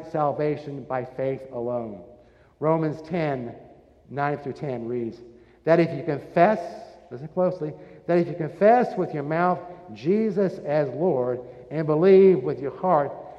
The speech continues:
that God raised Him from the dead, you will be saved." Once this happens, the jailer does believe. His whole household believes. And then, not just them, but his servants too. Their lives are changed.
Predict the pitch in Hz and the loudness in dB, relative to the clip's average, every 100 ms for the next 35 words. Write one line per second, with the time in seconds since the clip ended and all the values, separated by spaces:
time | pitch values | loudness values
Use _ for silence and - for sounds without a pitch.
0 | - 147 135 165 175 156 175 180 165 147 | -8 -6 2 4 4 4 4 6 4 -2
1 | - - - 143 123 139 151 143 - - | -8 -12 -10 -6 -4 -2 0 -2 -4 -14
2 | - - 147 147 143 135 - 117 123 113 | -18 -10 -6 -4 -4 -6 -6 -6 -4 -6
3 | 107 - 117 110 104 131 123 107 101 - | -10 -14 -10 -10 -8 -6 -6 -6 -12 -18
4 | - _ - 147 202 185 185 190 165 165 | -20 _ -6 0 2 2 -2 2 2 2
5 | 170 151 - 127 139 147 165 147 139 156 | -2 -4 -6 -4 0 2 2 0 2 2
6 | 185 151 143 156 185 180 - - 208 - | 2 -2 -2 0 0 0 -8 -4 -4 -2
7 | 208 - - 277 285 - 160 131 107 120 | -4 -4 -6 -6 -6 -4 -4 -4 -6 -6
8 | 120 117 101 95 - - - - - - | -6 -6 -8 -14 -20 -20 -20 -20 -20 -10
9 | 143 143 135 180 202 220 180 - - - | -8 -6 -2 0 0 -2 -4 -10 -20 -14
10 | 151 160 165 151 - 165 202 170 156 165 | -4 -2 0 -2 0 0 0 0 -2 -4
11 | - 170 165 175 - 143 104 95 - _ | 0 0 0 -6 -8 -10 -10 -12 -20 _
12 | _ _ _ - 180 156 160 185 185 160 | _ _ _ -4 -2 -2 -4 -2 -2 -4
13 | - 151 190 151 107 | -6 -8 -6 -8 -12